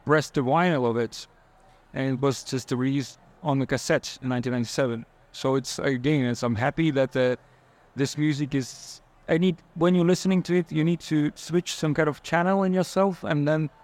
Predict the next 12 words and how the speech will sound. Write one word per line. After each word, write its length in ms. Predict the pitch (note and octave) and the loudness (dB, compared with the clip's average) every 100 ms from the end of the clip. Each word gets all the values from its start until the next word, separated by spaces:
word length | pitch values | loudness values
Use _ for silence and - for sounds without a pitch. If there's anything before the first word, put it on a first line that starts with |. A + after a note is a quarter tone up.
| - | -8
you 100 | D3+ | -6
feel 260 | - G#3+ | 2 4
it. 380 | D#3+ A#2 - - _ | 4 2 -8 -14 _
And 280 | C#3 C#3+ C#3 | -4 -2 -2
you, 240 | C#3+ D3+ - _ _ _ _ - - | -2 -4 -6 _ _ _ _ -20 -4
it's 320 | E3+ - - | -2 -2 -4
just 320 | - E3+ - - - | -2 -2 -4 -20 -2
one 180 | F3+ F3 | 0 4
word 220 | F3+ F3 | 4 2
that 160 | D#3 B2 | -2 0
goes 260 | E3+ C#3+ | 2 2
like, 140 | D3 | 0